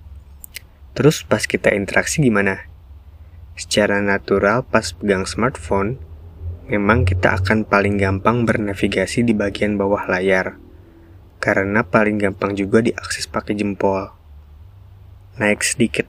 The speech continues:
dari navigation bar, ada nama sound dan icon soundnya,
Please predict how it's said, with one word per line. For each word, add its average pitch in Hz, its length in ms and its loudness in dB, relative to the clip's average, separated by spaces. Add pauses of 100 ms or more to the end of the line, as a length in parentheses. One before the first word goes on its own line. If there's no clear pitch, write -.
dari 107 240 4
navigation 101 640 0
bar, 107 400 -2 (640)
ada 107 160 2
nama 101 320 0
sound 123 560 2 (160)
dan 104 400 0
icon 110 240 2
soundnya, 98 640 -2